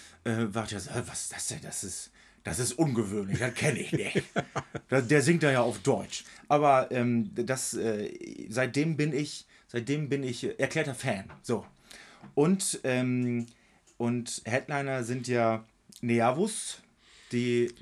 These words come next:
Speaker 1: äh, haben wir die besprochen,
Speaker 2: Ich, nein,
Speaker 1: oder?
Speaker 2: also ich muss ja tatsächlich zu meiner Schande gestehen, ich wusste nicht, dass die noch aktiv sind, weil die letzte Platte ist ja, wie alt? Acht Jahre?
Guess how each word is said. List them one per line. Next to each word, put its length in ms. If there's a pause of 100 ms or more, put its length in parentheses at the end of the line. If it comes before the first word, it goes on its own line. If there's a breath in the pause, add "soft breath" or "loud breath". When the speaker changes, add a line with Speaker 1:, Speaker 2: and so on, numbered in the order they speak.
(120)
Speaker 1:
äh, 320
haben 240
wir 80
die 80
besprochen, 420
Speaker 2:
Ich, 200
nein, 240
Speaker 1:
oder? 140
Speaker 2:
also 140
ich 120
muss 180
ja 120
tatsächlich 580
zu 100
meiner 240
Schande 320
gestehen, 340
ich 240
wusste 380
nicht, 320
dass 220
die 100
noch 240
aktiv 380
sind, 300
weil 120
die 80
letzte 340
Platte 360
ist 220
ja, 260 (840 loud breath)
wie 320
alt? 360
Acht 300
Jahre? 420